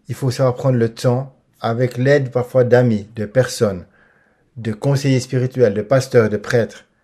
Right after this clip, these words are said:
de travailler sur nos ronces, sur les liens à briser. Peut-être qu'il y a besoin de prières, ce qu'on appelle de, de délivrance ou d'exorcisme. Mais peut-être qu'il y a besoin aussi simplement de,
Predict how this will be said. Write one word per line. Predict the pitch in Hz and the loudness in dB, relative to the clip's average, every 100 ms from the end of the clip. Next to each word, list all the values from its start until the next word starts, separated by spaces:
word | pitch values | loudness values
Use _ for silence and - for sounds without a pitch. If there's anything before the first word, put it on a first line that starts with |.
| _ _ _ | _ _ _
de | - | -14
travailler | 107 - 135 135 135 | -10 0 2 4 2
sur | 131 117 | 0 -2
nos | 110 | -2
ronces, | 104 110 104 - | -2 -2 -4 -8
sur | - 113 | -6 -2
les | 113 110 | -2 -2
liens | 110 120 143 156 | -2 0 2 2
à | 135 | 0
briser. | 110 110 127 113 113 95 - _ | -2 -2 -2 0 -4 -4 -14 _
Peut-être | - 143 131 | -6 -4 2
qu'il | 123 | 2
y | |
a | 113 | 4
besoin | 123 120 127 | 2 2 2
de | 117 | 2
prières, | - - 139 139 135 | -4 -6 0 2 2
ce | 123 | 0
qu'on | 120 | -4
appelle | 113 123 | -2 0
de, | 117 110 - - - - - | 0 -2 -4 -20 -20 -20 -14
de | 113 | -10
délivrance | 107 107 143 139 131 123 135 123 - | -8 2 4 4 4 2 2 2 -2
ou | 113 | -2
d'exorcisme. | 123 120 123 127 110 | 0 0 -2 -4 -4
Mais | 107 | -2
peut-être | 127 131 | -2 2
qu'il | 120 | 2
y | |
a | |
besoin | 120 120 120 | 2 2 0
aussi | 117 131 | 0 -4
simplement | 120 113 117 117 | -6 -4 -2 -2
de, | 110 98 | -2 -4